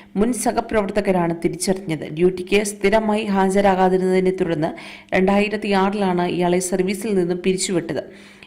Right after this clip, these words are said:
ഇയാൾ ഇപ്പോൾ ആശ്രമ സ്വാർഗ് സദാന്റെ സംരക്ഷണയിലാണ് ഉള്ളത്. മാനസികാരോഗ്യം മെച്ചപ്പെടുന്നതിനുള്ള ചികിത്സയിലാണ്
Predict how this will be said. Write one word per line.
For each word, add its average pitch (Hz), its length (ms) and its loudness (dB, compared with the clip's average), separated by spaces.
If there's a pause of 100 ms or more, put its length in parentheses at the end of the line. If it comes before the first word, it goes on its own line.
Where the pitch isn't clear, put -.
(100)
ഇയാൾ 180 280 6
ഇപ്പോൾ 180 300 0 (160)
ആശ്രമ 202 400 2
സ്വാർഗ് 214 520 0
സദാന്റെ 180 440 2 (480)
സംരക്ഷണയിലാണ് 208 880 0 (120)
ഉള്ളത്. 147 240 -4 (160)
മാനസികാരോഗ്യം 190 960 2
മെച്ചപ്പെടുന്നതിനുള്ള 190 920 2 (140)
ചികിത്സയിലാണ് 196 640 2